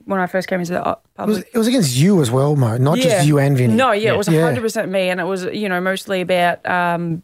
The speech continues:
Speaker 1: being a lesbian, and so for me, it was like, I had, it was hard. Like I, as you said, I'd get ninety-nine good and one bad. For some reason, your mind thinks about the bad.
Speaker 3: Of course.
Speaker 1: And then, like, the more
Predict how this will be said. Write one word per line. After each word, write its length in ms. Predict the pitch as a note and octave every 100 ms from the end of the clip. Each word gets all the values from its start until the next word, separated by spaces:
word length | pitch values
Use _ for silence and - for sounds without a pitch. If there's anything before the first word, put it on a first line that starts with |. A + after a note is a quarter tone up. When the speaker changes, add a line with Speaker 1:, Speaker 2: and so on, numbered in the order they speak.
| _
Speaker 1:
being 240 | F3+ F3
a 40 | E3+
lesbian, 760 | F#3 G3+ - F#3+ F#3 F#3 F3+
and 160 | F3 F3 -
so 140 | A3
for 120 | G#3+
me, 220 | G#3 A#3 B3
it 80 |
was 140 | - G3
like, 180 | F3+ -
I 40 |
had, 200 | G3 - -
it 40 |
was 120 | F#3+
hard. 520 | - - F#3+ G#3+ F#3 -
Like 140 | F3+
I, 100 | F3+ - _
as 140 | F#3+
you 80 | F3+
said, 180 | E3+ F#3+
I'd 100 | E3+
get 120 | -
ninety-nine 480 | G3 F#3+ G3 F#3 F3
good 240 | E3+ F#3 E3+
and 100 | E3+
one 160 | E3+ E3+
bad. 400 | F#3+ F3+ E3+ _ _ _
For 100 | -
some 240 | G3+ G3+ G3
reason, 260 | F#3+ F3+ F3+
your 140 | F3+
mind 400 | F3+ F3+ F#3+ F#3
thinks 200 | G3+ G3
about 260 | F#3+ F#3 -
the 80 | F3+
bad. 340 | F3+ F3 C#4
Speaker 3:
Of 60 | -
course. 320 | A2+ G2+ - _ _ _
Speaker 1:
And 160 | A3 A#3
then, 340 | C4+ D4 A#3 -
like, 280 | G3+ F#3+ -
the 60 |
more 600 | G3+ G3+ G#3 G#3 G3+ F3